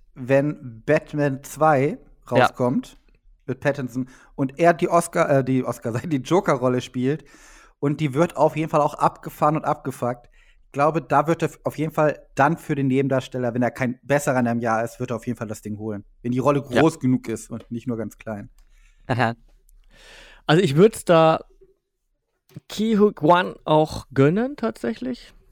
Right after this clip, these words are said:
Speaker 3: Ich, ich wundere mich gerade, dass Brendan Gleeson noch bisher keine einzige Nominierung hatte. Also es ist auch seine erste Oscar-Nominierung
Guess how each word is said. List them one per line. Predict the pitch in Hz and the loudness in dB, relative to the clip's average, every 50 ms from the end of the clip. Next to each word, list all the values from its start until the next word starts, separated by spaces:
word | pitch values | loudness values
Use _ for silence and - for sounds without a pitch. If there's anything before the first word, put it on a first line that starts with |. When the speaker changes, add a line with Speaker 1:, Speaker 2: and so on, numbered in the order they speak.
| _ _ _ - _ - - - - - | _ _ _ -20 _ -20 -20 -20 -20 -8
Speaker 3:
Ich, | - - 135 - - | -8 -6 -6 0 0
ich | 180 - - 131 | 0 0 2 4
wundere | 156 202 214 233 214 | 4 6 6 6 4
mich | 208 - | 4 2
gerade, | - 185 185 190 180 | 4 4 4 4 4
dass | 165 156 - | 2 0 0
Brendan | - - 143 156 - - 165 151 | 2 4 4 4 4 2 -4 -6
Gleeson | - - 139 156 180 - 202 185 | -4 -4 -4 -4 -2 -2 -2 0
noch | 165 156 147 | 0 0 -2
bisher | - _ 151 - - - 147 151 | -2 _ -6 -6 -2 -2 -2 -2
keine | 151 - 151 139 131 131 | 0 0 -2 0 0 0
einzige | 127 127 143 143 - 139 131 | -2 -2 -2 -4 -4 -4 -4
Nominierung | 123 123 120 113 110 113 143 147 120 101 98 | -4 -4 -4 -4 -4 -4 -4 -4 -4 -6 -6
hatte. | 98 101 - - 127 143 - | -8 -8 -8 -8 -8 -8 -6
Also | 117 113 120 | -8 -10 -10
es | 113 - | -8 -4
ist | - | -4
auch | 123 - - | -4 -4 -2
seine | - 151 123 113 - | -4 -2 -2 -2 -2
erste | - 123 127 - - 135 123 113 104 - | -4 -4 -6 -4 -6 -6 -4 -4 -6 -8
Oscar-Nominierung | - 131 - - - 139 107 107 98 98 98 98 101 98 110 127 165 185 | -10 -10 -8 -8 -8 -6 -6 -8 -10 -12 -14 -14 -12 -12 -12 -12 -14 -16